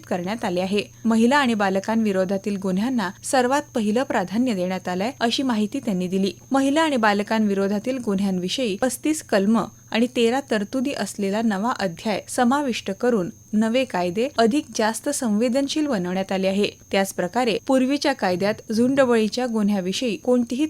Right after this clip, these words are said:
तरतूद नव्हती, मात्र या कायद्यात ती आहे. पहिल्यांदाच झुंडबळीची व्याख्या करण्यात आली आहे आणि त्यासाठी कठोर शिक्षेची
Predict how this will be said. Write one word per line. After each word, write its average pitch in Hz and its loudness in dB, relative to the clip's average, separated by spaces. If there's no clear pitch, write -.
तरतूद 214 -2
नव्हती, 190 -2
मात्र 196 0
या 240 4
कायद्यात 202 -2
ती 196 0
आहे. 190 -4
पहिल्यांदाच 226 2
झुंडबळीची 240 2
व्याख्या 196 -4
करण्यात 185 -4
आली 180 -2
आहे 185 -2
आणि 208 2
त्यासाठी 214 -2
कठोर 254 2
शिक्षेची 226 -4